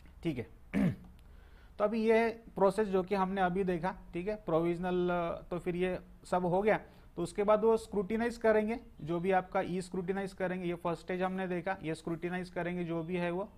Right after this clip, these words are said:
ओके, फिर रिवर्ट बैक करेंगे, आपको कुछ रहेगा तो आप एडिट कर लेना उसको, और प्रोविजनल मेरिट लिस्ट आपकी आ जाएगी। प्रोविजनल मेरिट लिस्ट आया तो उसके बाद फिर ये अगला विंडो खुलेगा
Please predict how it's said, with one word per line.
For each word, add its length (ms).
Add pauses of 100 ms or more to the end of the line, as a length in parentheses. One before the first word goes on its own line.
(120)
ओके, 240 (360)
फिर 120
रिवर्ट 300
बैक 260
करेंगे, 240
आपको 260
कुछ 240
रहेगा 380
तो 120
आप 200
एडिट 300
कर 180
लेना 280
उसको, 320 (480)
और 180
प्रोविजनल 520
मेरिट 320
लिस्ट 220
आपकी 260
आ 120
जाएगी। 380
प्रोविजनल 400
मेरिट 280
लिस्ट 220
आया 240 (560)
तो 80
उसके 260
बाद 260
फिर 120
ये 180 (380)
अगला 280
विंडो 320
खुलेगा 440